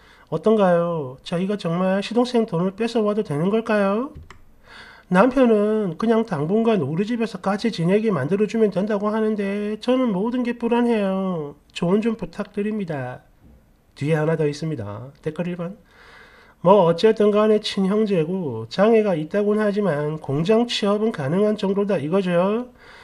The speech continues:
거기다 지금은 돌아가신 시어머니의 유언도 있고 말이야. <laughs> 과연 네 남편이 동생 돈만 뺏고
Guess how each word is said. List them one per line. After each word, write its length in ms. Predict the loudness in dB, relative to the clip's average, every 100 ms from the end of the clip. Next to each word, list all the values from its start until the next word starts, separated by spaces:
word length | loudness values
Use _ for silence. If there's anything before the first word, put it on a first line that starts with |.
| -6
거기다 380 | 2 2 4 0
지금은 460 | 0 2 4 4
돌아가신 520 | 2 2 2 0 -2 -4
시어머니의 760 | 0 2 2 4 4 2 0
유언도 420 | 0 2 2 2
있고 240 | -2 -2 -2
말이야. 480 | 0 0 -4 -8 -12 -18 -20 _ _ _ -20
<laughs> 680 | -18 -18 -20 -20 -20 -20 -4
과연 500 | 2 4 6 4 0
네 180 | -2 0
남편이 880 | 0 2 2 2 2 -2 -6 -10 -6
동생 460 | -4 -2 2 2
돈만 480 | 2 0 2 2 2
뺏고 540 | 0 -2 -4 -10 -10